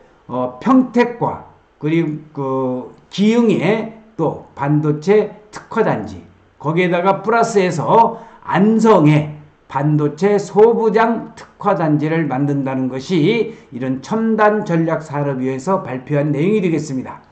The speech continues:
따라서 용인 첨단 시스템 반도체 클러스터의 신속한 시행을 위해서 마련했는데,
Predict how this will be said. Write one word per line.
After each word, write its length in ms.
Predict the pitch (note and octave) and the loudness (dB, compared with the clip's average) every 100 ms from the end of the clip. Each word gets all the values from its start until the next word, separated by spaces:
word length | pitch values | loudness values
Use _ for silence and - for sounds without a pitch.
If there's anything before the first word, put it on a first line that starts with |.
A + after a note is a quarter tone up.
| _ _ - - - - | _ _ -20 -20 -20 -2
따라서 560 | F#3+ B3 G3 D3 A3 F3 | 4 4 6 6 4 4
용인 340 | G3 B3+ B3 | 6 6 4
첨단 380 | - A#3 A#3 A3+ | 2 2 2 0
시스템 380 | F3+ G#3+ G#3+ F3+ | -2 -2 0 0
반도체 500 | F3 F3 E3+ E3+ E3 | 0 0 -2 -2 -2
클러스터의 420 | E3 D3 C#3+ B2+ | -4 -4 -6 -6
신속한 880 | - G#3+ B3 A#3 A3+ A#3 A#3+ A#3 - | -6 0 0 2 0 2 0 0 -2
시행을 600 | - - A3 A3 G3 E3 | -10 -6 2 4 4 0
위해서 440 | D3+ D3 G3+ A3 | 2 2 4 2
마련했는데, 1040 | - B2 C#3+ C#3 D#3 F3+ C#3+ C3+ A3 G#3+ - | 2 -2 -2 0 0 0 0 2 0 0 -8